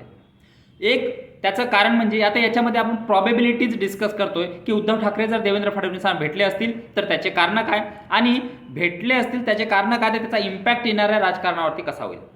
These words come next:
सगळ्यात आधी, सगळ्यात आधी उद्धव ठाकरे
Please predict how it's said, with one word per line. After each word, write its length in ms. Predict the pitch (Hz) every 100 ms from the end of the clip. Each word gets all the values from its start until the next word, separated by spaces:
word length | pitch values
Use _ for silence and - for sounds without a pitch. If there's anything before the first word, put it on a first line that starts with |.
| _ _ _ _ _ _ _ _ _ _ -
सगळ्यात 320 | 202 233 220
आधी, 340 | 165 - - - - - _ _ _ _ -
सगळ्यात 280 | 185 220 254
आधी 240 | 214 196
उद्धव 440 | 202 196 240 254 233
ठाकरे 300 | 214 208